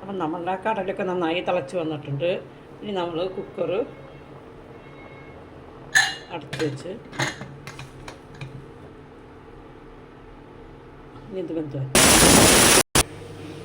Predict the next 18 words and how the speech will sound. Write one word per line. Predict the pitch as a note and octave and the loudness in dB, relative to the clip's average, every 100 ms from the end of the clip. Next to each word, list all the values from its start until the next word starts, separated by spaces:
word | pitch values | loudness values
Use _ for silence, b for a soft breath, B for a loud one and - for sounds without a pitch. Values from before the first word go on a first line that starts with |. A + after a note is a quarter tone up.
| - - | -10 -4
അപ്പം | C#4 | 2
നമുക്ക് | C4 A3+ - B3 | 2 2 2 2
കടലക്കറി | C4 A3+ F#3+ F#3 F#3 G#3 | 4 4 4 2 2 4
കാച്ചിയെടുക്കാം. | G#3 G3 A3+ F#3 - F#3 A3+ | 4 4 2 0 6 8 8
അതിന് | G#3 F#3 G3+ | 6 2 6
ചീനച്ചട്ടി | G#3+ G3 G3 F#3 | 6 6 2 2
ചൂടായി. | G3 F#3 E3+ F3 A#3+ | 4 8 6 6 2
അതിലേക്ക് | F3 E3 E3+ D3+ G#3 | 2 2 2 2 2
നമ്മൾ, | G3+ E3 E3 A3 A3 - | 2 4 4 2 -2 -4
ഉം, | E3+ D#3 D#3 D#3 D3+ D3+ | 0 4 6 6 4 6
കാച്ചാൻ | F3+ F3 F3 F#3+ | 4 4 6 6
ആവശ്യമായ | F#3 F#3 F3 F3 F#3 | 6 2 4 4 4
വെളിച്ചെണ്ണ | G#3+ G3 F3 E3 E3+ A#3 - - | 2 0 0 0 2 0 -2 -2
ഒഴിച്ച് | D3+ E3 | -2 0
കൊടുക്കാണ്. | D#3+ D3 E3+ E3 D#3 A3 - - - - - - | 0 2 4 6 4 2 -4 -8 -12 -14 -12 -4
കുറച്ച് | F3+ - A3+ | -4 2 4
വെളിച്ചെണ്ണ | G#3 F3 D#3 | 4 4 4
മതി. | D#3+ D3+ | 4 2